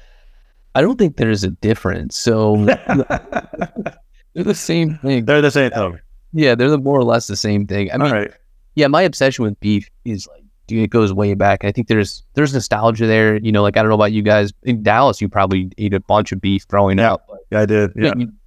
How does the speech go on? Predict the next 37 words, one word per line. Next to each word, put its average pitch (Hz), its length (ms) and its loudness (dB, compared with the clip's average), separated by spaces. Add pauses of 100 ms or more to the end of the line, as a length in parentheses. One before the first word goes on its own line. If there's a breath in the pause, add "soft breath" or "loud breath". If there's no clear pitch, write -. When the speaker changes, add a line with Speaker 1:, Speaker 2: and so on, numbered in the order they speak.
Speaker 1:
have 123 120 2
your 104 100 4
mom, 98 280 2
like, 98 220 0
legit 107 360 0
get 104 120 -4
those 98 180 0
chub 104 300 0
packs, 98 340 0
throw 104 200 0
'em 104 80 4
in 101 80 2
a 98 40 0
manwich, 101 760 2
and, 107 160 0
like, 98 260 0
you 120 60 0
just 120 180 0
be 98 120 -4
chipping 113 320 0
your 104 120 6
teeth 104 280 0
on 101 160 2
gristle. 101 760 0
And, 101 160 0
like, 95 200 2
so 104 100 -6
there's 117 160 2
definitely 113 320 2
some 104 160 2
nostalgia 95 680 0
with 101 200 -2
the 98 80 -6
beef. 98 300 -2
And 107 80 0
then 101 80 2
also 95 380 -2